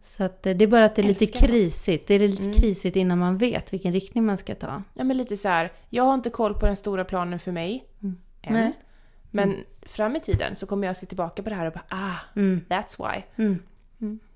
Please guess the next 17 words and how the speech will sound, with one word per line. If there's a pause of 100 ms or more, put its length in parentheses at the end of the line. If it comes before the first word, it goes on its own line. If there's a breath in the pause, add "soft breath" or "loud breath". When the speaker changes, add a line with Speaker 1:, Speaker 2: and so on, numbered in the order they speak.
(160)
Speaker 1:
Den
röda
tråden
i
ens
Speaker 2:
Mm.
Speaker 1:
liv (1120 soft breath)
som (400)
är
så
härlig
att
följa. (200)
Speaker 2:
Mm. (720 loud breath)
Speaker 1:
Men
bra. (380)
Eh,